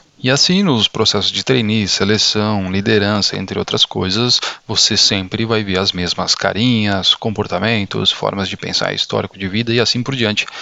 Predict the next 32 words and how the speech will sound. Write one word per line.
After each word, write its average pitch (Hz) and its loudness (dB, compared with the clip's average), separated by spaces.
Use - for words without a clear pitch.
porque, - 0
é, - -2
é, 123 2
acaba 139 -2
sendo 139 2
mais 127 2
prático 113 -2
pra 110 0
elas, 95 -2
né? 92 -4
O 98 -2
fato 117 0
dela 110 2
apontar 104 -2
a 98 0
dificuldade 104 -2
de 127 -2
contratar 113 -2
talentos 95 -4
pra - -4
diferentes 101 -2
vagas, 104 0
por - -6
exemplo, 107 -2
inclusive 113 2
para 104 -2
uma 98 0
vice-presidência 104 -2
diretamente 95 -2
ligada 90 -2
a - -2
ela, 104 0